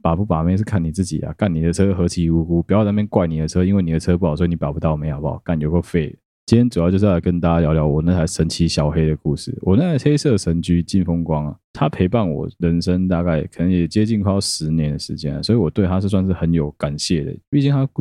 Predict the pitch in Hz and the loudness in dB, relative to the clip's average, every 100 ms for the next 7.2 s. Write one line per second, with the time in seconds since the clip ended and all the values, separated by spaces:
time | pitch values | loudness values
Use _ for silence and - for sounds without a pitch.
0 | - - 107 80 104 92 98 76 80 85 | -8 0 0 2 0 0 0 0 0 0
1 | 90 90 82 82 82 80 80 80 73 - | 0 0 0 0 0 -2 -2 -2 -2 -6
2 | - - 85 123 113 113 113 101 90 92 | -12 -4 0 2 2 0 0 -2 0 0
3 | 87 95 78 80 90 82 80 80 - 78 | 0 0 0 0 0 0 -2 -2 -4 -6
4 | - - - _ 117 87 87 113 95 82 | -6 -12 -16 _ 0 2 2 2 2 0
5 | 85 92 95 85 80 78 76 101 113 104 | 2 2 2 0 -2 -2 2 4 2 2
6 | 80 95 104 85 82 85 87 85 76 80 | 0 2 2 0 -2 0 2 2 0 0
7 | 92 101 | 2 2